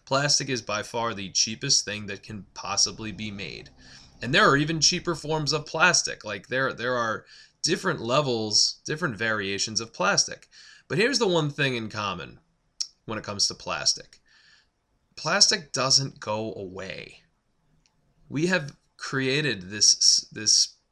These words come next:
this thing. <laughs> We've created plastic, and it does not go away.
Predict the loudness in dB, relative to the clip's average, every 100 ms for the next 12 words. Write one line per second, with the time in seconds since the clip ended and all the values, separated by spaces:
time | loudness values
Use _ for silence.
0 | _ -6 2 2 2 0 2 2 -2 -14
1 | _ _ _ _ _ _ _ _ -4 0
2 | 0 2 0 2 0 0 2 4 4 2
3 | -2 -4 -6 -6 -6 0 0 0 0 0
4 | 0 -2 -10 -8 -6 -4 -6 -6 -4 -2
5 | 0 -2 -6